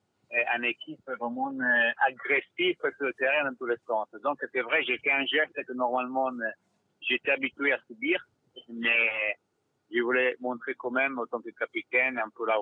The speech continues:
voix de, de cette match, l'attitude à mettre sur le terrain. Mais c'est pour ça que je l'ai mal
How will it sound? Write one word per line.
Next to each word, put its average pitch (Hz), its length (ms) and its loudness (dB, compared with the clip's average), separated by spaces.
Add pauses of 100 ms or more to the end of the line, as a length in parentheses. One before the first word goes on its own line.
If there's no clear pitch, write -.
voix 123 320 2
de, 104 120 -8 (640)
de 98 120 -16
cette - 200 -12
match, 127 300 0
l'attitude 107 480 -6
à 101 60 0
mettre 104 200 -8 (100)
sur - 80 -20
le 98 80 -12
terrain. 107 360 -2 (1600)
Mais 120 120 4
c'est 143 160 2
pour 156 120 4
ça 185 120 4
que 170 200 0
je 135 40 0
l'ai 135 140 4
mal 135 180 2